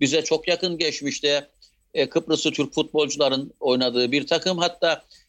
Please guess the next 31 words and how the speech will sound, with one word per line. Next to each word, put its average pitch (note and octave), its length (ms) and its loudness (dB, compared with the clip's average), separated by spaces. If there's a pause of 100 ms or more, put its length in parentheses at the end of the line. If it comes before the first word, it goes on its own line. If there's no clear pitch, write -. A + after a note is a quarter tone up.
(140)
iki D#3 260 -2
bin F3 120 0
üçte D#3+ 420 -2
geçiş D#3 380 -2
kapılarının, C#3+ 760 0
geçiş C3+ 380 -4
noktalarının D3 580 0
açılmasıyla C3 640 0
beraber, A#2 360 2 (420)
e, D#3 260 2
iki F3+ 260 0
de F#3+ 80 0
futbolcumuz, C3+ 840 0
e, D3 220 2
üç - 320 -4
dört E3 240 0
yıl F3 160 2
Nea D#3+ 240 0
Salamina'da C#3 580 0
forma E3+ 340 0
giydi. F#2 420 -6 (300)
İki B2 240 -2
bin A#2+ 180 0
dört, B2 200 0
iki C3+ 220 -4
bin A#2+ 180 0
beş, A#2+ 200 0
iki A#2 240 -6
bin B2 80 2
altı B2 300 0
yıllarında F2+ 800 2